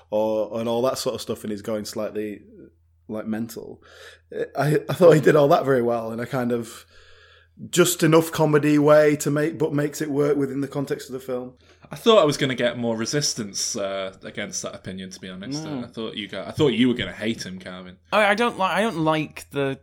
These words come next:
Speaker 3: character all that much, but I mean, he's fine in it. I mean, I, I, I would rather it be Shia LaBeouf, like, an actor with personality than just some, you know,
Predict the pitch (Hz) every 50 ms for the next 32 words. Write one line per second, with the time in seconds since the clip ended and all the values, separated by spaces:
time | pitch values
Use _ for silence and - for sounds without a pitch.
0 | _ - - - - - 143 160 165 - - - - - 101 101 95 92 - -
1 | - 90 98 107 - - - - - 101 98 101 87 - 127 135 131 127 127 135
2 | 151 165 156 - - - 123 131 131 123 123 120 117 123 131 107 107 117 95 120
3 | 127 123 123 120 98 71 80 110 - 143 - _ _ _ - - - - 156 170
4 | 160 - 170 170 175 160 170 196 190 196 190 202 190 - 165 180 175 165 160 160
5 | - - - - - - - - 180 170 165 160 156 151 151 123 147 147 139 -
6 | - - 139 131 120 - 127 127 120 - - - - 135 120 131 131 113 - -
7 | 147 127 120 - - 131 127 127 123 123 127 - - 120 123 120 120 123 123 117
8 | 120 123 - - - 120 117 113 113 117 113 113 113 - - 113 101 92 95 -